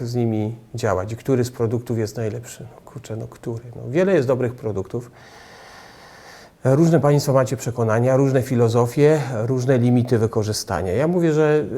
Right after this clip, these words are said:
y, że Improver jest takim dobrym koniem napędowym, tylko proszę pamiętać, że to nie jest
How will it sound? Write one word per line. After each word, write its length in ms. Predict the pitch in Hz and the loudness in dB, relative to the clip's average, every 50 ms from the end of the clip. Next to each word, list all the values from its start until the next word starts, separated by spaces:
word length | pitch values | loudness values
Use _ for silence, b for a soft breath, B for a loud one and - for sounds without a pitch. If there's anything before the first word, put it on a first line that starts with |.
| 123 147 139 139 139 135 131 127 - - 139 | -4 -4 -4 -4 -4 -4 -4 -4 -6 -6 -6
y, 60 | 131 | -4
że 120 | 123 139 | -2 -2
Improver 600 | - - 143 123 117 127 123 139 135 127 131 120 | -2 0 -2 -2 0 0 0 0 2 2 2 4
jest 260 | 123 120 120 113 - - | 4 4 2 2 0 -2
takim 540 | 120 113 - - 123 113 113 110 113 107 | -6 -4 -4 -4 -2 -2 -2 -2 -2 0
dobrym 480 | 104 139 139 120 123 123 117 113 113 117 | 2 2 2 2 2 0 0 0 -2 -4
koniem 580 | 113 - - 147 131 127 123 120 117 117 117 117 113 | -6 -4 -2 0 0 2 2 0 0 -2 -2 -4 -4
napędowym, 540 | 110 107 - 120 107 101 110 101 107 123 143 | -6 -6 -4 -6 -6 -4 -4 -4 -4 -4 -6
tylko 180 | 151 165 175 151 | -6 -4 -6 -6
proszę 340 | - - - 165 - 160 | -6 -8 -12 -10 -8 -8
pamiętać, 440 | 147 156 156 170 175 170 131 110 110 | -4 -2 0 0 0 0 -2 -2 -2
że 120 | 117 110 107 | -2 -4 -4
to 200 | - - 107 107 | -4 -6 -6 -4
nie 320 | 113 117 139 165 185 175 | -2 -2 0 0 0 0
jest 420 | 147 147 156 147 - - - - | 2 0 0 -2 -4 -10 -16 -20